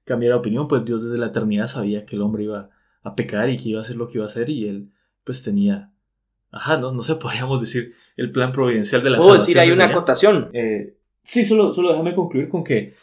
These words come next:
Speaker 2: Dale,
Speaker 1: con
Speaker 2: termina.
Speaker 1: que, eh, en resumidas cuentas, pues una buena teología natural nos da una guía para interpretar correctamente las escrituras, que claramente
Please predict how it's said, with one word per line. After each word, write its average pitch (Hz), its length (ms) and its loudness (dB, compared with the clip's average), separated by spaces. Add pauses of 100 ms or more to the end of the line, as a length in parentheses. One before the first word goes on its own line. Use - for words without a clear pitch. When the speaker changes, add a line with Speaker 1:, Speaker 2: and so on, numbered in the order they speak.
(160)
Speaker 2:
Dale, 196 300 6
Speaker 1:
con 147 80 4
Speaker 2:
termina. 135 260 4
Speaker 1:
que, 110 100 2 (840)
eh, 131 200 2
en 143 80 0
resumidas 147 480 0
cuentas, 202 580 -2 (540)
pues 175 180 0
una 160 180 0
buena 143 340 -2
teología 135 260 -2
natural 147 500 -4 (340)
nos 131 260 0
da 117 100 0
una 127 160 -2
guía 123 540 -4 (340)
para 117 180 0
interpretar 110 560 -6
correctamente 120 600 -6
las 127 160 -6
escrituras, 139 600 -6 (220)
que - 180 -20
claramente 135 840 -2